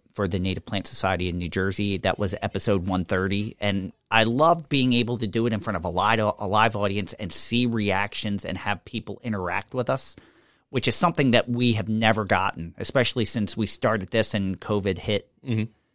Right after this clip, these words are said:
Speaker 1: two weeks later. We're coming up on three years, by the
Speaker 2: Yeah.
Speaker 1: way. February
Speaker 2: Yeah, I saw that.
Speaker 1: twenty-fifth, uh, will be three years. Um, so, by the way, I had to look ahead.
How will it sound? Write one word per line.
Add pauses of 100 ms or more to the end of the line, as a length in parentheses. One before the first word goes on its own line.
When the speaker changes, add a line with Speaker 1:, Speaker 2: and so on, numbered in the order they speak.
(160)
Speaker 1:
two
weeks
later.
We're
coming
up
on
three
years,
by
the
Speaker 2:
Yeah.
Speaker 1:
way. (140)
February
Speaker 2:
Yeah,
I
saw
that.
Speaker 1:
twenty-fifth,
uh,
will
be
three
years.
Um, (680)
so, (720)
by
the
way,
I
had
to
look
ahead.